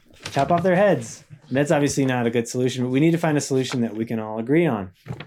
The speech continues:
Speaker 2: So, I have an idea. <laughs>
Speaker 1: Shoot.
Speaker 2: They should be treated, uh, as addicts, which is what they are. They're addicted to money and power. And any addict, if it, like you say, like a drug addict,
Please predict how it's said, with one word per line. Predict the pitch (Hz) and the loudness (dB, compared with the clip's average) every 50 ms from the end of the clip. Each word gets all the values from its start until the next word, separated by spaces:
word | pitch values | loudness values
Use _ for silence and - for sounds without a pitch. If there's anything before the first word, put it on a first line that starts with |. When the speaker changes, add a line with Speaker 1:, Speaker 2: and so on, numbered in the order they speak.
| - _ - - - - _ _ _ | -20 _ -20 -20 -20 -20 _ _ _
Speaker 2:
So, | - - 123 117 110 107 107 110 - - _ _ _ _ _ _ _ _ _ _ _ _ - | -4 -2 0 2 2 0 -2 -4 -8 -16 _ _ _ _ _ _ _ _ _ _ _ _ -6
I | 127 131 | -2 -2
have | 139 131 | 0 0
an | 120 | 2
idea. | 120 117 110 107 107 107 120 143 - _ _ _ _ - | 0 0 0 0 0 -2 -2 -4 -6 _ _ _ _ -12
<laughs> | 123 - 175 160 180 165 185 185 - _ _ - - 202 196 185 165 147 - | -4 -2 0 2 2 2 0 -2 -6 _ _ -12 -8 -6 -6 -6 -8 -10 -14
Speaker 1:
Shoot. | _ - - 82 71 62 - _ _ _ _ _ - | _ -20 -18 -16 -16 -16 -18 _ _ _ _ _ -2
Speaker 2:
They | 156 165 | -2 0
should | 165 240 185 | 0 0 0
be | 196 180 | 0 0
treated, | 170 - 190 185 175 180 180 175 175 165 165 _ _ _ _ _ _ _ _ _ - | -2 0 0 2 2 2 2 0 0 -4 -10 _ _ _ _ _ _ _ _ _ -10
uh, | - 120 120 117 110 110 107 107 107 107 110 107 - - _ _ _ _ - | -6 -4 -2 -2 -2 -2 -4 -6 -6 -6 -8 -10 -14 -20 _ _ _ _ -14
as | 113 104 | -12 -8
addicts, | 110 107 127 139 117 - - - - - - _ _ _ _ _ _ _ _ _ _ | -4 -2 -2 -2 -2 -4 -10 -18 -20 -20 -20 _ _ _ _ _ _ _ _ _ _
which | - - | -16 -14
is | 127 | -12
what | 120 117 | -12 -8
they | 113 110 | -6 -4
are. | 113 113 107 110 | -2 -2 -2 0
They're | 117 117 | -2 -2
addicted | 113 107 98 - 151 143 - - 165 151 - - | -4 -6 -6 -6 -6 -4 -2 -4 -4 -4 -4 -8
to | - 139 120 117 117 113 110 107 | -6 -2 -2 -2 -2 -2 -4 -6
money | 110 117 123 120 120 | -4 -4 -2 -2 -2
and | 113 107 | -2 -4
power. | - - 127 131 120 104 107 117 117 _ _ _ _ _ _ - _ _ _ _ _ _ _ _ - 123 | -6 -8 -4 -4 -2 -2 -4 -6 -10 _ _ _ _ _ _ -20 _ _ _ _ _ _ _ _ -16 -8
And | 120 120 127 | -4 -2 0
any | 139 160 156 - | 0 0 0 0
addict, | 139 139 147 139 131 131 - _ _ _ _ _ _ _ _ _ _ _ _ _ - | 0 2 2 2 0 -2 -4 _ _ _ _ _ _ _ _ _ _ _ _ _ -14
if | 135 117 143 | -12 -10 -8
it, | 139 | -6
like | 120 120 117 120 | -4 -6 -4 -4
you | 123 | -6
say, | 117 - 135 120 | -4 -2 -2 -2
like | 110 107 104 | -2 -4 -6
a | 107 | -10
drug | 92 95 110 117 127 113 | -8 -4 -4 -4 -2 -2
addict, | 107 107 107 110 110 - _ | -2 -4 -4 -4 -6 -8 _